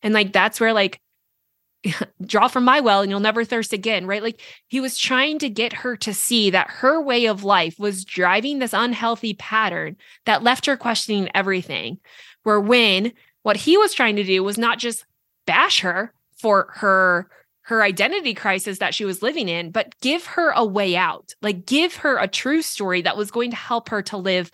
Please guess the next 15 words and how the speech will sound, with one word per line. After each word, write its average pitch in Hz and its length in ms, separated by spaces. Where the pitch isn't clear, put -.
the 214 80
fulfilled, 247 520
purpose-given 220 560
life 180 240
that 170 260
she - 320
was 175 320
intended 185 560
to 190 100
live, 160 340
just 214 260
like 185 280
all 156 200
of 92 120
us. - 380